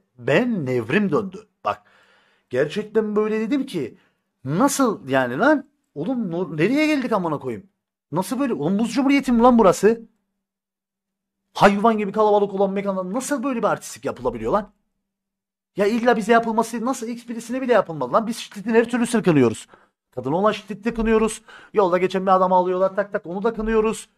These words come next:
Bir mekana gidiyor on kişi tak tak tak silah onu da kınıyoruz. Doktora bir saldırı oluyor. Doktoru,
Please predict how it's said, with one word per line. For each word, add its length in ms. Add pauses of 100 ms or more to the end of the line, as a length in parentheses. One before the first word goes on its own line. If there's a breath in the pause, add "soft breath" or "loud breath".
(320)
Bir 60
mekana 300
gidiyor 360
on 200
kişi 380
tak 200
tak 160
tak 120
silah 240
onu 220
da 80
kınıyoruz. 460
Doktora 400
bir 60
saldırı 340
oluyor. 360
Doktoru, 460